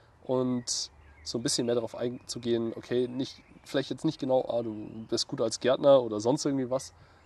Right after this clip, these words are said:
sondern hast du, hast du mal drüber nachgedacht, ob's da ein cooles System gäbe, um den, den Kids und Jugendlichen da schon direkt was für, wirklich fürs, fürs Leben mitzugeben? Weil mir ging's wirklich so, ich kam aus der Schule raus und ich war so, ja, was jetzt? Keine Ahnung. Ja,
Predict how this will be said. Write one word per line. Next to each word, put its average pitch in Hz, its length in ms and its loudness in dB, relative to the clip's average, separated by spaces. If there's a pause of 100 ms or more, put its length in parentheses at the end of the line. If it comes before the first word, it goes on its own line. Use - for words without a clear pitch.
(120)
sondern 107 500 -4 (520)
hast - 240 -8
du, 117 220 -6
hast - 180 -10
du 123 40 -6
mal 113 80 -2
drüber 107 160 -4
nachgedacht, 110 440 -4
ob's - 140 -10
da - 80 -4
ein 113 100 -4
cooles 127 300 -4
System 123 380 -6
gäbe, 117 240 -4
um 107 360 -8 (720)
den, 107 260 -2
den 98 160 -8
Kids - 320 -4
und 104 120 -6
Jugendlichen 110 580 -6
da 98 180 -4
schon 104 180 -10
direkt 107 380 -8 (380)
was - 180 -6
für, - 160 -6 (280)
wirklich - 240 -8
fürs, - 400 -4 (480)
fürs - 200 -8
Leben 113 280 -4
mitzugeben? 170 520 -6 (180)
Weil 98 160 0 (380)
mir 120 200 -2
ging's 180 240 -4
wirklich 151 240 -8
so, 143 120 -4
ich 127 120 -8
kam - 160 -2
aus 123 80 -6
der 107 100 -10
Schule 117 240 -4
raus 117 280 0
und 101 80 -6
ich - 140 -10
war 101 100 -4
so, 98 100 -12
ja, 87 180 -10
was 87 100 -12
jetzt? 127 240 -8 (140)
Keine 98 180 -12
Ahnung. 107 200 -8 (500)
Ja, - 60 -16